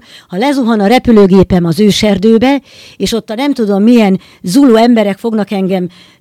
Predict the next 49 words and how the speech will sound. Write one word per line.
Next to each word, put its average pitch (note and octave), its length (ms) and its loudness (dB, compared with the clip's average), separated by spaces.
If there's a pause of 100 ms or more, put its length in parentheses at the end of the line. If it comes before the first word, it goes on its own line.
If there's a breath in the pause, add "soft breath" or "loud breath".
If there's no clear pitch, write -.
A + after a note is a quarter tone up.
tánccal B3 420 0
körülvenni, A#3 600 -2
ott C#4 160 -6
leszek F#3 320 -10
pánikban, F3+ 420 -12
hogy E3 80 -6
most A3+ 280 -8
mi F#3 100 -8
fog A#3+ 220 -12
velem A#3 260 -8
történni. E3 560 -12 (220 soft breath)
Mert G#3+ 360 -6
ők B3+ 160 -4
nem E4 180 0
értik, G3+ 360 -2
amit F3 260 -12
én A3+ 120 -8
mondok, C4+ 300 -6
de D#4 140 -6
én, C4 140 -4 (300 loud breath)
de C4 100 -2
én D#4+ 160 2
sem A3 220 -4
értem, C4 340 -2
hogy C#4+ 140 0
ők C#4+ 180 0
mit F#3 160 -10
akarnak. E3+ 360 -14 (160 soft breath)
Tehát F#3+ 180 -12
valamilyen A#3+ 440 -2 (100)
ilyen C#4+ 320 -2
pánikot A3+ 500 -6
képzeljünk G3 420 -8
el, A3 60 -10
hogy G#3 140 -10
ez A3+ 200 -6
van F3+ 120 -2
a F#3 60 0
gyerekbe. D#3 540 -4 (140)
Nem D4+ 280 0
tudom, G#3+ 320 -2
mi B3 120 2
fog G#3 220 -8
velem G3+ 280 -2
történni, F#3 520 -4 (220 soft breath)
mit D4 180 -2
fognak A#3+ 320 -2
velem A#3+ 240 -4
csinálni. F#3 420 -8